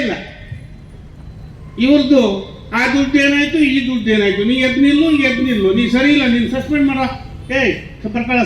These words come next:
ಸಸ್ಪೆಂಡ್ ಮಾಡು. ಯಾರಿಗೆ ದುಡ್ಡು ಬರೋ ಅಂಥದಕ್ಕೆ ಎಷ್ಟು ಜನ ಸಸ್ಪೆಂಡ್ ಮಾಡಿದ್ದೀರಿ? ಎಷ್ಟು ಸಭೆಯಲ್ಲಿ ಕೆ ಡಿ ಪಿ ಸಸ್ಪೆಂಡ್ ಮಾಡಿ, ಸಸ್ಪೆಂಡ್ ಮಾಡಿ ಅಂತ ಹೇಳಿದ್ದೀರಿ? ಸಸ್ಪೆಂಡ್ ಮಾಡಿ ಅಂತ ಹೇಳೋದು,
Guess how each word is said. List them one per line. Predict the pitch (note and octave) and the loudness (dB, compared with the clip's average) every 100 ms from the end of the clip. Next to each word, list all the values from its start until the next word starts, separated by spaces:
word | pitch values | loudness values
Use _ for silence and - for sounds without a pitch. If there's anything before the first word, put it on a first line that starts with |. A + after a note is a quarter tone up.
| A3+ | 0
ಸಸ್ಪೆಂಡ್ | G#3+ A3+ F#3 | 0 4 6
ಮಾಡು. | B2 - - - - - - | 4 2 -8 -16 -16 -14 0
ಯಾರಿಗೆ | - B3 A#3+ F#3+ | 2 4 2 2
ದುಡ್ಡು | A3+ A#3 C4 | 0 0 2
ಬರೋ | C4+ C4 | 2 0
ಅಂಥದಕ್ಕೆ | B3 B3+ A3 A3 - - - - - - - - - - - G#3+ | 0 -2 -2 -2 -4 -8 -14 -12 -8 -6 -8 -10 -14 -16 -2 0
ಎಷ್ಟು | F#3 C#4 B3 | 0 2 4
ಜನ | C#4 D#4 - | 4 4 4
ಸಸ್ಪೆಂಡ್ | D4 - D4+ C#4+ | 2 2 4 4
ಮಾಡಿದ್ದೀರಿ? | C#4+ C#4+ C#4+ D4 D#4+ D#4 - - - - - - A#3+ | 4 2 2 2 2 -2 -10 -18 -18 -18 -12 0 0
ಎಷ್ಟು | - - B3 | 0 0 0
ಸಭೆಯಲ್ಲಿ | B3+ D#4+ E4 D#4 | 2 4 4 4
ಕೆ | D4+ D4+ | 4 4
ಡಿ | D4+ | 4
ಪಿ | D4+ D4 C4+ | 4 2 0
ಸಸ್ಪೆಂಡ್ | - D4 C#4+ C#4 | -2 0 2 2
ಮಾಡಿ, | C#4+ C#4+ C#4 | 2 0 -2
ಸಸ್ಪೆಂಡ್ | C#4 D4 C#4+ C#4 | -4 -2 0 0
ಮಾಡಿ | C4+ C4+ | 0 -2
ಅಂತ | A3+ | -2
ಹೇಳಿದ್ದೀರಿ? | C4 C4 C4+ C#4+ D4+ - - - - - - - | -2 -2 0 2 2 0 -10 -14 -16 -16 -16 -4
ಸಸ್ಪೆಂಡ್ | B3+ B3+ - D4 C#4+ C4 | -2 0 2 4 4 4
ಮಾಡಿ | C4 B3+ | 0 -2
ಅಂತ | A#3 G#3 F#3+ | -2 -2 -2
ಹೇಳೋದು, | B3+ C#4 C4 B3 | 0 2 2 2